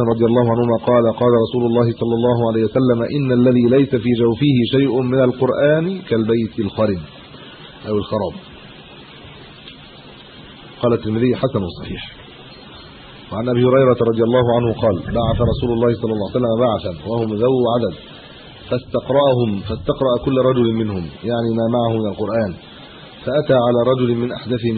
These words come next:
سنا، فقال: 'ما معك يا فلان؟' فقال: 'معي كذا وكذا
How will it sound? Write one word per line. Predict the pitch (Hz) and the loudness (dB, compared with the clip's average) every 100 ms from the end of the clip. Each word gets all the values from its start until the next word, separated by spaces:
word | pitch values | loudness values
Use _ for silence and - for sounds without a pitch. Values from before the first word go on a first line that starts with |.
| - | -4
سنا، | 123 104 85 76 - - - - - | -4 -4 -6 -10 -18 -20 -20 -16 -10
فقال: | 107 139 | -2 2
'ما | 135 135 135 | 2 2 2
معك | 139 127 | 0 2
يا | 120 110 | 0 0
فلان؟' | 110 113 107 95 107 | 0 0 0 -2 -10
فقال: | - 135 | -4 0
'معي | 123 127 123 117 | 0 0 0 0
كذا | 131 127 117 113 | 0 2 2 0
وكذا | 107 147 160 | 0 0 0